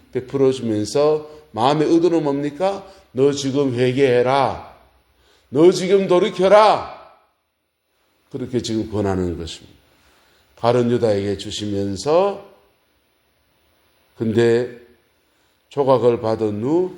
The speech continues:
성령이 임해야 됩니까? 뭐가 들어가야 됩니까?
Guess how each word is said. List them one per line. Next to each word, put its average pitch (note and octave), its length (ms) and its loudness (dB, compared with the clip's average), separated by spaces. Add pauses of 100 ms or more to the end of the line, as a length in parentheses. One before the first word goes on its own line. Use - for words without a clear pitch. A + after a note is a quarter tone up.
(160)
성령이 E3+ 580 0
임해야 C#3 280 0
됩니까? A2+ 720 -4 (180)
뭐가 A#2+ 260 0
들어가야 B2 320 0
됩니까? E2+ 580 -10